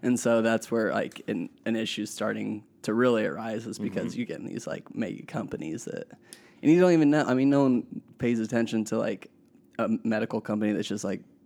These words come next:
Speaker 1: booming. I mean, it's not like Facebook where they have, like, eighty-five percent of the social. Everyone knows that Facebook runs a lot of that stuff,
Speaker 2: Yeah.
Speaker 1: but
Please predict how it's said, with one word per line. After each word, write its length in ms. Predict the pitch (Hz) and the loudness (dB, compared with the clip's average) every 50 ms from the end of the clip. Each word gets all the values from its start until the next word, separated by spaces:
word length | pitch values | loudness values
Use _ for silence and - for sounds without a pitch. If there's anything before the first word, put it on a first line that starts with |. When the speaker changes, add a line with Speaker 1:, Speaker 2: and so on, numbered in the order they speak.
| _ | _
Speaker 1:
booming. 460 | - 101 110 107 113 110 110 113 107 104 | -2 0 0 2 2 2 0 0 0 0
I 40 | |
mean, 140 | 107 110 113 | 0 0 0
it's 120 | 107 107 - | 0 0 -2
not 140 | 120 113 | -2 -2
like 220 | - 107 - - - | -2 -4 -6 -6 -4
Facebook 500 | - 113 113 - - - 143 135 - - | -2 -2 -2 -2 -4 -6 -6 -6 -6 -6
where 80 | - - | -6 -4
they 120 | - - | -4 -4
have, 140 | - - - | -4 -4 -6
like, 180 | - - - _ _ _ - | -6 -8 -10 _ _ _ -10
eighty-five 460 | - 82 80 123 - - - - - | -8 -4 -4 -4 -4 -4 -6 -8 -6
percent 300 | - - - - - - | -6 -8 -8 -8 -8 -8
of 80 | - - | -8 -8
the 80 | - 117 | -8 -8
social. 500 | - - 117 113 - - - - 117 - _ _ - - - _ _ - | -6 -6 -6 -6 -6 -4 -4 -4 -4 -6 _ _ -20 -20 -20 _ _ 2
Everyone 500 | 135 151 151 139 120 113 110 110 107 104 | 4 4 6 6 6 4 2 0 -2 -2
knows 200 | 107 - - 107 | -4 -4 -4 -4
that 120 | - - | -8 -6
Facebook 380 | - - 101 - - - - - - _ _ - | -4 -4 -4 -4 -6 -10 -14 -14 -14 _ _ -12
runs 360 | 104 107 113 107 - - - - - - - | -10 -8 -8 -8 -8 -10 -10 -12 -14 -12 -12
a 40 | - | -12
lot 160 | - - - | -10 -10 -10
of 60 | - | -10
that 180 | - - - - | -10 -10 -12 -12
stuff, 260 | - - - - 64 | -12 -10 -8 -8 -6
Speaker 2:
Yeah. 200 | 92 90 - - - - - | -6 -4 -4 -4 -4 -6 -8
Speaker 1:
but 80 | - | -10